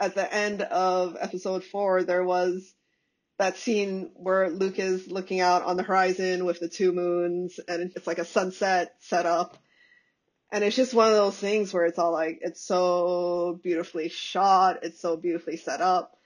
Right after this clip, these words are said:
There's no two moons anywhere for us, <laughs> you know, in reality. It was clearly manipulated, but again, it's one little thing, but it's such a iconic image that burns in my head.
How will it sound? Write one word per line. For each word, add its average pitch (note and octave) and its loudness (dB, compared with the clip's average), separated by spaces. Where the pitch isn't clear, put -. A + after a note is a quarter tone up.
There's F3+ -8
no F3+ 0
two F#3 2
moons F3 -2
anywhere D#3+ -4
for F#3+ 2
us, A3 0
<laughs> - 6
you D4+ 6
know, B3 10
in A3+ 2
reality. F3+ 2
It F#3 0
was G3 -4
clearly F#3 4
manipulated, E3+ 0
but D#3 -4
again, B3+ 6
it's F#3+ -2
one A#3+ 0
little C#4+ 6
thing, B3 6
but E3 -2
it's F#3+ -6
such G#3+ -2
a F#3+ 2
iconic E3+ -4
image E3 -6
that - -4
burns F3+ -2
in D#3+ -4
my C3 -8
head. F3 -10